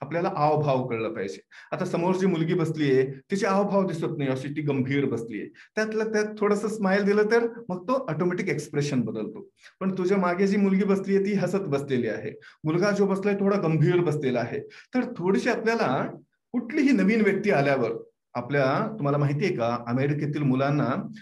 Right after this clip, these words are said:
पुस्तकातील शिक्षण कमी आणि जगातील शिक्षण जास्त दिलं जातं.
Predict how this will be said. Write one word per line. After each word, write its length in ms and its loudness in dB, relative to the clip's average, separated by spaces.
पुस्तकातील 880 -2
शिक्षण 500 -2
कमी 520 2
आणि 180 0
जगातील 460 0
शिक्षण 480 -4
जास्त 320 -4
दिलं 240 -4
जातं. 300 -8